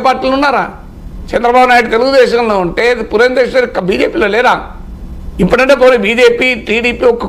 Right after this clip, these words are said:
కూటమిలో ఉన్నారు, గతంలో కాంగ్రెస్లో లేరా? మరి టీడీపీ వ్యతిరేక పార్టీలోనే ఉన్నారు కదా. ఎన్టీ రామారావు జీవితకాలం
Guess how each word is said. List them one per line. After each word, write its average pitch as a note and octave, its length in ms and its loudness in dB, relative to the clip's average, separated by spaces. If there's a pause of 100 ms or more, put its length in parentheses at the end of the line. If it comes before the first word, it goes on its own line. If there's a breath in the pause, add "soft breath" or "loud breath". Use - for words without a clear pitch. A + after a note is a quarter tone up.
కూటమిలో A#3 360 0
ఉన్నారు, F#3 260 0
గతంలో C4 260 0 (120)
కాంగ్రెస్లో C4 500 2
లేరా? B3 200 2 (1120)
మరి A3+ 200 2
టీడీపీ C#4 360 0 (100)
వ్యతిరేక B3+ 320 4 (120)
పార్టీలోనే B3+ 500 0
ఉన్నారు G#3+ 260 0
కదా. G#3+ 160 0 (580)
ఎన్టీ B3 200 -2 (100)
రామారావు C4 460 6
జీవితకాలం C#4 500 2